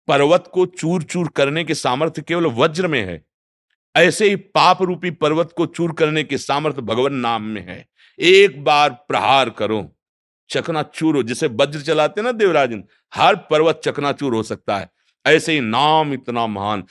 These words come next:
अब अनंत जन्मों के पाप जमा है, तो मुझे प्रतिपल नाम जप करना है, इसी से परम मंगल हो जाएगा। सब साधनों का सार है नाम सुमिरन में प्रीति हो जाए,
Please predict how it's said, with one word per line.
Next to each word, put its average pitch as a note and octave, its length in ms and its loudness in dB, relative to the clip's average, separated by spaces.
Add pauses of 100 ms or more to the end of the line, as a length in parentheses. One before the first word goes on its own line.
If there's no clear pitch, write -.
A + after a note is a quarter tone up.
(180)
अब A#2 100 0
अनंत D3 360 -2
जन्मों C#3+ 380 -4
के C3+ 120 -6
पाप A#2+ 400 -2
जमा A#2 300 0
है, G#2+ 220 -6 (1000)
तो D#3 60 -2
मुझे C#3+ 160 0
प्रतिपल C3+ 500 -2
नाम G#2 300 -2
जप F2 220 -12
करना G#2+ 220 -18
है, G2 120 -20 (240)
इसी E3 200 -4
से D#3 100 -8
परम A#2 280 -4
मंगल G#2 400 -4
हो F#2 100 -6
जाएगा। G#2+ 440 -2 (280)
सब F#3 340 0
साधनों C3 580 -2
का B2+ 160 -2
सार G#2+ 420 -2
है B2 360 -4 (260)
नाम A#2+ 460 -2
सुमिरन A2+ 420 -2
में B2+ 180 -4
प्रीति A#2 440 -4
हो D2+ 220 -16
जाए, D#2 280 -14